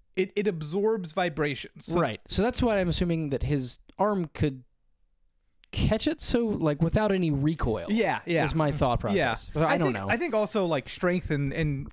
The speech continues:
Speaker 1: it just basically his, like, reaction time. It's just showing off that, like, that shield doesn't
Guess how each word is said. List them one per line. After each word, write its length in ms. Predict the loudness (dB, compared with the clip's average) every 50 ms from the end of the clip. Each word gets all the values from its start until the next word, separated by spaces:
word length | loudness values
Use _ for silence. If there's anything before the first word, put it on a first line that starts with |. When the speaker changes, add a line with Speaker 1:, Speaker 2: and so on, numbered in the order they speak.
| -6
Speaker 1:
it 160 | -6 -6 -6
just 220 | -6 -6 -6 -4 0
basically 520 | 0 0 0 0 -2 0 0 0 0 0
his, 140 | -2 -2 -2
like, 160 | -4 -6 -4
reaction 480 | -4 -2 0 0 0 -2 -2 -4 -4 -2
time. 280 | 0 0 0 2 2 0
It's 100 | 0 0
just 120 | 0 0
showing 220 | 2 2 2 2 2
off 160 | 0 0 0
that, 100 | 0 0
like, 200 | 0 -2 -4 -6 -14 -20 -10 -4
that 120 | -4 -2 -2
shield 280 | 0 0 0 0 2
doesn't 400 | 2 0 0 0 0 -2 -4 -6